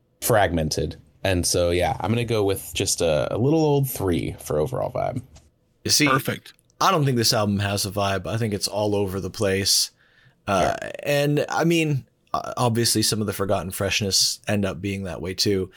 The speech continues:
Speaker 2: I gave this a two point five. I don't think it's terrible to listen to, but I don't know what the tone of this album is because it's caught between two worlds in a way. So that's what I gave it.
Speaker 3: Fair. Hell yeah. Well, uh, what does that bring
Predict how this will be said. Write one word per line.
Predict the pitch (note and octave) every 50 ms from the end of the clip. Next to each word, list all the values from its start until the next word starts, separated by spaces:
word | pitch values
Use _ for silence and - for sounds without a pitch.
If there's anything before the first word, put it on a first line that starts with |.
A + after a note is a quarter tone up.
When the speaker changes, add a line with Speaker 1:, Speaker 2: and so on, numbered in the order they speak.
| - - - - _ _ _ _ _ -
Speaker 2:
I | D3 E3+ F3+
gave | C#3+ C#3 C3 A#2+
this | A2+ A#2 - -
a | F#2+
two | - - G#2 F2+
point | - - E2+ D#2+ -
five. | - - G1+ G1+ - - - - -
I | - D#3
don't | E3 D#3+ C#3+ A#2
think | - C3+ C3 A#2+
it's | A#2+ A2 G2+ - - - - - - _ _ _ - -
terrible | - A#2 A#2 A2+ A2+ A2 A2+ G#2+
to | F#2 - G#2+
listen | G#2+ B2 C3 - C#3 C3
to, | - C#3 C#3 C3+ B2+ B2+ B2+ B2 - - - - - _ -
but | G2 G#2+ A#2 A#2 A2+ A2 G2+ - - - -
I | D#2 E2+ G#2 A#2 B2
don't | A#2 A#2 G#2+
know | G#2 G2
what | F#2 G2 F#2+ -
the | G2
tone | F2 - - G#2 F#2+ F#2+ F#2+
of | F#2+ E2+ -
this | F#2+ F2 -
album | F#2+ F2+ F#2 F#2 G2 G2 F#2+
is | F#2 F#2+ G2+ -
because | - G2 F2+ - G2+ F#2+ F#2+ F#2
it's | G2 F#2+ F#2 - - - - - - - -
caught | - A#2+ A2 - -
between | A2 G#2 - - G2+ F#2+ G2
two | - - A#2 G#2+
worlds | G#2 G2 G2+ F#2+ F2 F2+ F#2 - G#2
in | F#2
a | F#2
way. | F2+ F2 E2+ D#2 D#2+ F#2 - - _ -
So | - - - - - A#1+ - G2 - _ _ _ _ _ _ -
that's | - A2 - -
what | G2 D2+
I | D2+
gave | D2 D#2 D2
it. | - D#3
Speaker 3:
Fair. | D3+ D3 C#3 - - _ _ _ _ _ _ - - _ _ _ -
Hell | F#3 G#3 A3
yeah. | A#3+ B3+ A3+
Well, | D3+ E3+ G3 G3+ G3 -
uh, | - F#3 G3 G3 F#3+ F#3 F#3 F3+ F3 E3 - - _ _ _ _ _ _ _ _ _ _ - B2+ -
what | - F#3 A3+ A3 -
does | - B3+ A3+ E3
that | C#3+ G3 G3 G#3 - - D3+
bring | C3+ E3 F3 F3+ F3+ F#3 F#3+ F#3+